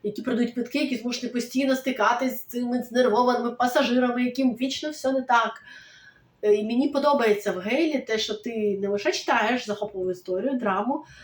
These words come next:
а й дізнаєшся багато нового. Це як документалка у поєднанні з гостросюжетним фільмом. Класно. Класно, прикольно, дуже цікаво, дуже по-зимовому. Ось такі зимові книжечки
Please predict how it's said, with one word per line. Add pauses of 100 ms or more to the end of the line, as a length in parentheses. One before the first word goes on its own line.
(140)
а
й
дізнаєшся
багато
нового.
Це
як
документалка (460)
у
поєднанні (160)
з (280)
гостросюжетним (180)
фільмом. (480)
Класно. (420)
Класно,
прикольно, (220)
дуже
цікаво,
дуже
по-зимовому. (1300)
Ось
такі
зимові
книжечки